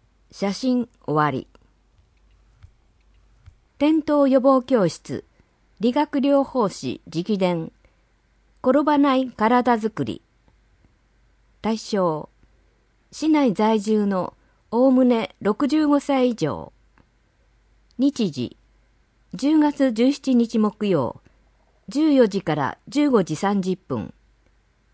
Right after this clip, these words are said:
場所、泉ホール。内容、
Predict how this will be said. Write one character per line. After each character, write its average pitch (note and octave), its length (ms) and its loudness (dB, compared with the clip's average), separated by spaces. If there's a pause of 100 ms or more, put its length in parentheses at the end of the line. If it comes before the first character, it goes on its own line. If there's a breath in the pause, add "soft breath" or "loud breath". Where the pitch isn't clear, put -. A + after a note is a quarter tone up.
(200)
場 F#3 120 -4
所、 A3+ 300 -4 (640)
泉 C#4 400 2
ホ C4+ 200 2
ー - 40 0
ル。 B2+ 180 -6 (1400)
内 G#3+ 280 0
容、 F3+ 380 0